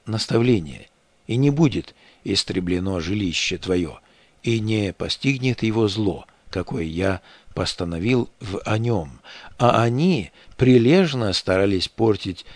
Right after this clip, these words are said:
все свои действия. «Итак, ждите меня, говорит Господь, до того дня, когда я восстану для опустошения. Ибо мною определено собрать народы,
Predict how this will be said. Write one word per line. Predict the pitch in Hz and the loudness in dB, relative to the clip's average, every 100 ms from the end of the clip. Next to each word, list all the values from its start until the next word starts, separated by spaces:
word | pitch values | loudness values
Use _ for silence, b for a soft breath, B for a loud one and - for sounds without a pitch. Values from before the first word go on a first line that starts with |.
| B | B
все | - - 135 165 | -6 -2 0 0
свои | - - 82 98 | -2 -6 -2 -2
действия. | 95 85 82 78 - 87 69 - _ _ - - - - | -2 -4 -4 -4 -6 -8 -10 -14 _ _ -20 -20 -14 -4
«Итак, | 120 113 87 - B B B - | 0 2 2 0 B B B -10
ждите | 92 95 143 185 151 | -6 -2 0 0 0
меня, | 127 110 92 71 - - | 0 0 -2 -4 -10 -8
говорит | 101 98 95 | -2 0 0
Господь, | 131 160 - 110 87 - - - | -2 -4 -4 -6 -6 -12 -18 -6
до | 101 98 | -2 0
того | - 82 85 | 0 -2 -2
дня, | 73 90 139 147 b b b | -4 -2 0 0 b b b
когда | - 92 90 90 | -6 -4 -2 0
я | 90 107 95 | 2 2 0
восстану | 78 87 - - 123 123 117 B B B | -4 -4 -4 0 0 0 -2 B B B
для | - 82 113 | -8 2 2
опустошения. | 135 - 101 - 101 - 87 - - 65 60 - - _ - - - B B B - | 2 -2 -4 -4 -6 -4 -4 -4 -6 -8 -12 -16 -20 _ -20 -20 -20 B B B 2
Ибо | 131 120 120 | 6 6 6
мною | 123 156 214 185 160 131 | 6 4 4 4 2 2
определено | - 110 113 110 107 101 123 156 156 B B | -2 0 0 0 0 2 2 2 2 B B
собрать | - - 113 107 170 - | -6 0 2 4 2 2
народы, | 170 160 120 - - - | 2 2 0 -4 -8 -20